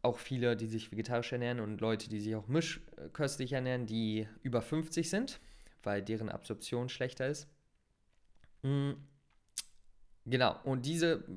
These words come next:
Folge gerne mal ab-, anhören, wenn man wissen will, was für weitere Supplemente wichtig sind. Weil ich kann schon mal sagen,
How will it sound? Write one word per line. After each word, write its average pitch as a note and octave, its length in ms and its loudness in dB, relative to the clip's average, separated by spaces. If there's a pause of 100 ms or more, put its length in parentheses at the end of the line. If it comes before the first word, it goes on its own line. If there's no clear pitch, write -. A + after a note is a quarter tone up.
(200)
Folge C#3+ 280 4
gerne C3+ 240 4
mal - 80 0
ab-, - 320 -4
anhören, C3+ 560 2 (260)
wenn C3 140 4
man C3 180 2
wissen B2+ 240 -2
will, B2 160 2
was A2+ 160 2
für A#2 160 -4
weitere A2+ 360 6
Supplemente A2 640 -2
wichtig A#2 300 -4
sind. G2+ 200 -6
Weil A#2 340 6
ich - 140 -10
kann B2 160 2
schon A#2+ 160 -6
mal A2 80 2
sagen, B2 400 2